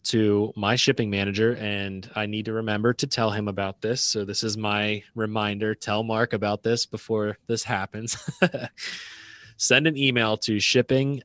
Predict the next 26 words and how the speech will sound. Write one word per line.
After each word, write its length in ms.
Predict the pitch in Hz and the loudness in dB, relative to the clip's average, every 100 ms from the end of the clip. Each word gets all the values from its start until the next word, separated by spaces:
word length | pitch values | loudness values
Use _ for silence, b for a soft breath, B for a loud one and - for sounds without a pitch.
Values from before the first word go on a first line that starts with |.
| - | 2
at 420 | 113 113 - - _ _ | 4 2 -2 -8 _ _
T 300 | - 139 139 | -2 2 4
A 240 | 120 120 120 | 4 2 2
Targets 720 | - 110 101 104 - - - _ | 2 2 2 -2 0 -2 -2 _
dot 200 | 110 101 | -4 -2
com. 320 | - 117 143 | -2 -2 -2
So 120 | 143 104 | -2 -2
that's 140 | 92 | 2
shipping 560 | - 127 123 143 151 - | 4 4 4 2 0 -2
at 440 | 110 113 - - - _ _ _ _ - | 0 0 -2 -10 -12 _ _ _ _ -2
T 280 | - 139 - | 4 4 4
A 400 | 113 107 110 120 _ - | 2 4 2 0 _ -12
Targets 800 | - 123 120 107 113 - - - | 2 4 6 4 2 2 0 0
with 180 | 110 104 | 0 0
an 100 | 117 | -2
S, 500 | 113 107 104 - - _ - | 2 2 4 2 0 _ -4
dot 200 | 104 104 | -4 -2
com. 380 | 120 104 104 113 _ - b b b b - | -4 -2 -2 -6 _ -20 b b b b -2
Put 140 | 160 | 2
that 200 | 160 160 | 4 4
subject 640 | - 151 139 131 127 - - _ _ | 4 4 6 6 4 2 -12 _ _
F 220 | 131 135 - | 2 2 0
T 260 | - 135 | 2 2
J 420 | 110 117 123 123 | 4 6 6 6
one 260 | 113 107 117 | 4 2 0
hundred, 460 | 113 120 131 143 | 2 4 4 4